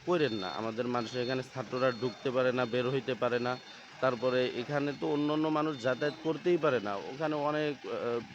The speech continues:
আছে স্কুলের ছাত্র, মাদ্রাসার ছাত্র, যারা এখান থেকে যাইতে পারে না। আর মশা তো এই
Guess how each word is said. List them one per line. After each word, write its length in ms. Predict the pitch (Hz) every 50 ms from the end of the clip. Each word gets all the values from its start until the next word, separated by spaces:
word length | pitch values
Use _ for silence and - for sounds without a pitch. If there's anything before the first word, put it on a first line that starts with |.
| - - - -
আছে 340 | 120 123 - - 135 123 123 - - -
স্কুলের 460 | 123 127 117 - - - 127 127 123 120 - -
ছাত্র, 420 | - 127 113 - - 117 117 117 107 - - - - - - -
মাদ্রাসার 380 | 113 117 113 107 120 120 123 117 -
ছাত্র, 320 | - 117 101 - - 113 107 98
যারা 180 | 113 113 120
এখান 240 | 120 110 123 123 113
থেকে 160 | 123 127 139 127
যাইতে 300 | 110 127 135 127 139 131
পারে 200 | 120 104 98 101
না। 120 | 101 104
আর 100 | 110 107
মশা 420 | 110 117 123 131 135 - 156 151 147 -
তো 120 | 170 160
এই 180 | 147 160 165 165